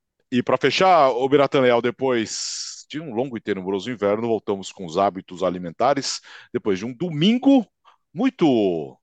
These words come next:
agradável no bairro da Liberdade, bairro Oriental aqui em São Paulo, onde se comemorou o Ano Novo Chinês. Ele foi lá, eu tô vendo aqui no Instagram, o Bira Leal,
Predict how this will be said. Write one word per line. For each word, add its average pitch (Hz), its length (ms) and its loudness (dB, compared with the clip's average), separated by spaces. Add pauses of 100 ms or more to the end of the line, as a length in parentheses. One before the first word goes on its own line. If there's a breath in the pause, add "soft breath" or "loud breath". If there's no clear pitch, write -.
(260)
agradável 113 760 2
no 95 120 -10
bairro 101 240 0
da 101 80 -4
Liberdade, 98 460 -2
bairro 98 220 -2
Oriental 92 320 -6
aqui 90 140 -10
em - 20 -12
São 95 200 -10
Paulo, 113 400 -4
onde 98 160 -8
se - 120 -10
comemorou 87 500 -8 (100)
o 90 240 -2
Ano 90 120 -8
Novo 85 180 -6
Chinês. 120 420 -4 (640 loud breath)
Ele 151 340 4
foi 147 220 2
lá, 139 220 6
eu 165 60 2
tô 143 140 -2
vendo 120 200 0
aqui - 120 -6
no 117 100 -6
Instagram, 113 460 -2
o 95 240 -10
Bira 101 200 0
Leal, 107 320 0